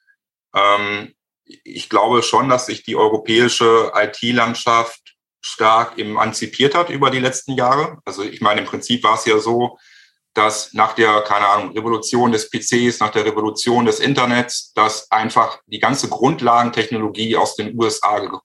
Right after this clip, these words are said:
gekommen ist, zu ganz, ganz weiten Teilen. Und die U S A da einfach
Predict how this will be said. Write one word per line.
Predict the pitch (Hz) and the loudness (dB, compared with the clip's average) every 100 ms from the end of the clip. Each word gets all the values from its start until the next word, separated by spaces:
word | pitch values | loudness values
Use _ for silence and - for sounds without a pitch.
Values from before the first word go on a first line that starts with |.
| _ | _
gekommen | 101 - 127 | -6 0 2
ist, | 110 85 - - - | 2 -2 -6 -12 -12
zu | 95 | -4
ganz, | 98 101 | -2 -2
ganz | - 92 - | -2 -4 -2
weiten | 92 90 90 | -2 -2 -2
Teilen. | 95 92 85 80 _ _ _ _ _ | 0 0 -2 -12 _ _ _ _ _
Und | - | -12
die | 92 | -4
U | 101 | -2
S | - | 0
A | - 104 | 0 2
da | 107 | 4
einfach | 92 107 - 110 - | 2 0 0 0 -2